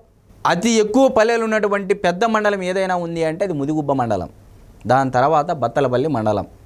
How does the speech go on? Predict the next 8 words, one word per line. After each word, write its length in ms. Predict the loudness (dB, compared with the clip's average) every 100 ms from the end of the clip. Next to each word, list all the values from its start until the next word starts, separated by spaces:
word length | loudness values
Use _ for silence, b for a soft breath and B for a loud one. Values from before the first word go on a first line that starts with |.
| -20 b b b 2
మరి 540 | 4 4 2 0 -4 b b b b 0
ఇంత 500 | 2 2 2 0 0 -2
ధర్మవరం 520 | 0 2 4 2 2
నియోజకవర్గం 640 | 2 2 2 0 0 -2
అంటే 200 | -2 -2
ప్రపంచ 520 | -2 -2 0 0 0 0
ప్రఖ్యాతిగాంచినటువంటి 1080 | 0 0 0 2 2 2 0 -2 -2 -2
నియోజకవర్గం. 680 | 0 2 2 0 -2 -2 -8